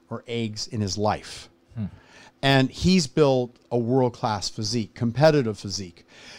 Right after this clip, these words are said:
Speaker 1: So with Bob, I told him, "You wanna pack on some calories? Here's how you do it. You take a blender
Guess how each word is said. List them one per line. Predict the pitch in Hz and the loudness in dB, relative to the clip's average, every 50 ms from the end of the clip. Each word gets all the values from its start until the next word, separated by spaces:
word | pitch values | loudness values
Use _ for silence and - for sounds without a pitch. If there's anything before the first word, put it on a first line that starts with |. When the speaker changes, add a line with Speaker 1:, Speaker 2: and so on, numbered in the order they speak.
| - - - _ _ _ _ _ - | -20 -20 -20 _ _ _ _ _ -12
Speaker 1:
So | - - 202 190 170 160 - - _ _ _ _ _ _ _ _ | 0 4 6 6 6 6 2 -4 _ _ _ _ _ _ _ _
with | 170 170 147 117 | 2 2 2 4
Bob, | 123 170 208 254 285 277 220 175 160 - | 4 6 6 6 6 4 4 2 0 -2
I | 151 151 | -4 -6
told | 147 - - 170 165 147 147 | -4 0 2 2 4 4 2
him, | 143 139 127 113 - _ - | 2 0 -2 -4 -10 _ -10
"You | 131 117 135 147 | -4 0 2 4
wanna | 160 175 175 175 170 165 143 135 - - | 4 6 6 6 6 6 4 2 4 6
pack | 170 165 160 156 - | 8 8 8 6 4
on | 175 151 143 131 | 2 0 2 0
some | - 135 127 | -2 -4 -2
calories? | - - 254 311 311 220 143 127 127 107 - - - - - _ _ _ | 0 4 6 8 8 8 8 6 4 2 0 -4 -6 -10 -16 _ _ _
Here's | - 170 175 160 - | 4 6 6 8 8
how | 160 143 | 6 6
you | 139 127 123 | 6 4 2
do | 120 131 123 | 2 0 0
it. | 98 85 - _ _ - | -2 -4 -8 _ _ -10
You | 117 | -2
take | - - 143 151 - | 4 4 6 8 8
a | 202 | 6
blender | 160 147 139 127 117 110 127 156 185 | 6 6 4 4 2 2 -2 -4 -8